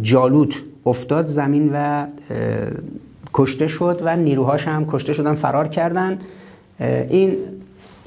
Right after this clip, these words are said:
سپاهیان که حضرت داوود هم جزو اونا بود، اینا پیروز شدن در فلسطین.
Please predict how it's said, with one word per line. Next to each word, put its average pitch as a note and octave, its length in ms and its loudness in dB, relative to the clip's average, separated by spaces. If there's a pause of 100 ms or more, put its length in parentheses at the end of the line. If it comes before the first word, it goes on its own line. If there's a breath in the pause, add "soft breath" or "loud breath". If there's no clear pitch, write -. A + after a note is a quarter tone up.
سپاهیان C#3+ 960 0 (1040 loud breath)
که A#2+ 280 4
حضرت A2+ 360 0
داوود A2 480 2
هم A2 160 0
جزو A2 280 0
اونا A2+ 280 -2
بود، D3+ 140 2
اینا D#3 140 4
پیروز A2+ 320 -2
شدن F#2+ 280 -4
در E2+ 120 -2
فلسطین. - 500 -14